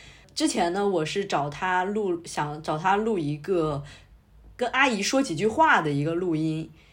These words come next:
结果呢，他交上来了一个十几分钟的作业，<laughs> 甚至还自带剪辑和音效。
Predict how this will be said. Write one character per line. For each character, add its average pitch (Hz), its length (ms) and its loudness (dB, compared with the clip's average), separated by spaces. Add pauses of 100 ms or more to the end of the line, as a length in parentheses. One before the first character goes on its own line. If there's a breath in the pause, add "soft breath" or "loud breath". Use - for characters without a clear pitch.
(240 soft breath)
结 233 220 8
果 247 240 4
呢， 175 100 -2
他 226 140 -6
交 254 180 2
上 208 140 4
来 185 120 6
了 190 80 2
一 175 140 -2
个 202 80 4
十 214 540 2
几 196 200 -2
分 196 220 0
钟 185 240 0
的 180 100 2
作 185 220 2
业， 185 160 4 (120)
<laughs> 208 60 0
甚 233 240 -2
至 214 120 0
还 160 260 -6 (480 loud breath)
自 269 260 0
带 214 280 4
剪 156 260 -2
辑 156 180 -2
和 208 80 2
音 220 240 0
效。 180 440 2